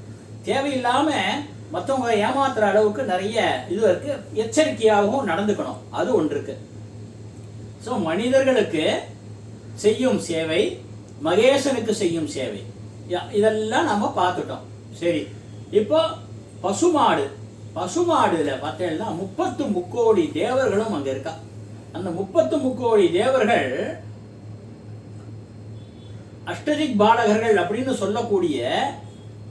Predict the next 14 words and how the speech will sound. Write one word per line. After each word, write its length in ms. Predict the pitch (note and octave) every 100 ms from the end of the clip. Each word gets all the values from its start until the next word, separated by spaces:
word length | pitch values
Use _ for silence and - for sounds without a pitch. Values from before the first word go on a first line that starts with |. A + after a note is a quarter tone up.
| - - - - - - - D3+
இந்திரர், 720 | G#3+ B3+ A3+ F3 E3 - - - - - - -
அக்னி, 640 | D3+ F#3 G#3+ G3 G3 D4 - - - -
யமன், 540 | C3+ E3+ G#3+ A3 F4 - - -
நிருதி, 800 | C3 E3 G3+ A#3 G3 E3 F3 - - - - - - - - - - -
அடுத்தது 540 | F3+ A3+ C4 B3+ A3+
வருணன், 600 | D#3+ G3 A3+ F#3 G#3 F4 - - - - C3
வாயு, 680 | D#3 G#3+ A3 G3 A3 F4 - - - - - - - -
குபேரன், 640 | F3+ G#3+ C4+ B3 F#3+ C#4+ - -
ஈசான்யன், 760 | - - C#4+ A#3 E3 C#3+ G3 - - E3+
இத்-, 260 | F3+ - -
அஷ்-, 280 | D#3+ F3+ -
அஷ்டதிக் 560 | - - D4 C4 C4 F3
பாலகரும் 540 | E3 A3 A#3+ A#3+ C4+
இருக்கா. 300 | G#3 - -